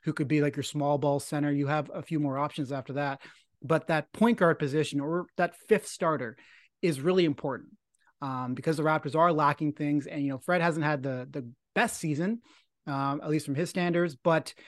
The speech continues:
he is still a valuable member of the starting lineup. And, uh, you mentioned floor general, just being a heady player. You can see why, um, he could be a fit. It just hasn't gone, you know, the way you, you want it to go this season. Um,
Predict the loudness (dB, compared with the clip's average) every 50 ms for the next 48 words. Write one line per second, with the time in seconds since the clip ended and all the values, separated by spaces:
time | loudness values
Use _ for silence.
0 | -20 -14 -6 0 2 2 2 0 -2 -2 0 4 6 6 6 6 6 4 0 -2
1 | -4 -2 0 0 2 2 2 2 2 0 0 0 0 0 0 -2 -4 -6 -6 -4
2 | -4 -4 -2 -2 -2 0 0 2 0 0 -2 -2 -6 -8 -6 -4 -2 -2 -2 -4
3 | -4 -6 -6 -6 -6 -6 -6 -8 -6 -4 -4 -2 -2 -2 -4 -6 -6 -4 0 2
4 | 2 2 2 2 0 0 2 0 0 -2 -4 -8 -16 -20 _ _ -12 -12 -4 0
5 | 2 2 4 4 2 2 2 0 0 -2 -4 -2 0 0 0 0 0 -2 -4 -4
6 | -4 -2 -2 -2 -4 -4 -4 -4 -2 0 0 0 0 0 2 0 0 -2 -4 -6
7 | -10 -16 -20 -14 -8 -6 -6 -6 -4 -4 -4 -4 -2 -2 -2 0 0 0 0 -2
8 | -2 0 0 0 0 -2 -6 -6 -6 -6 -6 -4 -2 -2 -2 0 0 -2 -4 -4
9 | -4 -4 -2 -2 0 0 -2 -2 -4 _ _ _ _ -4 -4 -2 -4 -4 -4 -2
10 | -2 0 0 -2 -2 -4 -4 -4 -2 -2 -2 -4 -6 -4 -4 -4 -2 -2 -2 -2
11 | -2 -4 -6 -12 -12 -12 -14 _ _ _ -10 -8 -6 -4 -6 -6 -6 -10 -12 -12
12 | -10 -12 -12 -12 -14 -16 -16 _ -20 -20 -20 -20 -20 -18 -18 -18 -18